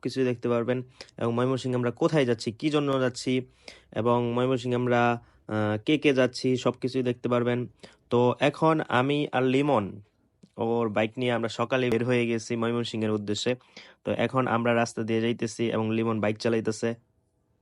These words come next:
তারপর সুন্দর সুন্দর রাস্তা দেখতে, দেখতে, দেখতে, দেখতে, দেখতে, দেখতে আমরা চলে যেতেছি ময়মনসিংহের রাস্তাগুলোর মধ্যে।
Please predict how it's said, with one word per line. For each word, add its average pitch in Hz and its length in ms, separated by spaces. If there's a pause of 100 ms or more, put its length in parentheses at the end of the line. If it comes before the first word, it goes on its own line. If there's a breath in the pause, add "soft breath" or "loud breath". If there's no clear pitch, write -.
(1040 soft breath)
তারপর 131 300
সুন্দর 147 300
সুন্দর 143 240
রাস্তা 139 240
দেখতে, 131 300
দেখতে, 127 280
দেখতে, 127 240
দেখতে, 123 260
দেখতে, 123 240
দেখতে 123 260
আমরা 123 240
চলে 127 200
যেতেছি 120 380
ময়মনসিংহের 127 600
রাস্তাগুলোর 113 440
মধ্যে। 113 280